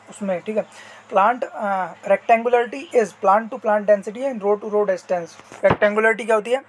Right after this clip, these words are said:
Plant to plant distance और row to row distance, ठीक है। In, अ, water erosion three M meter deep more than eighteen meter wide gully is known as a small gully।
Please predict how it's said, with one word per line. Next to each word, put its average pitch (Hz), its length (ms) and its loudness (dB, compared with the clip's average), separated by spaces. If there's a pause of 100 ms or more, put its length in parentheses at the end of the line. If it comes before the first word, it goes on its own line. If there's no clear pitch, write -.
Plant 202 220 2
to 208 80 -8
plant 214 220 2
distance 262 260 -4
और 302 100 -6
row 220 200 2
to 226 100 -6
row 208 140 0
distance, 190 320 -4
ठीक 262 120 -8
है। 214 100 -10 (760)
In, 233 180 4
अ, 220 380 4
water 196 300 2
erosion 233 400 2
three 247 240 2 (160)
M 240 100 -4 (460)
meter 233 260 2
deep 233 240 -4 (720)
more 208 160 6
than 254 180 2
eighteen 247 420 0
meter 214 200 -2
wide 196 280 2 (160)
gully 202 320 -2
is 220 60 -2
known 208 260 2
as 214 80 -2
a 240 80 0 (160)
small 226 280 2
gully। 170 220 -6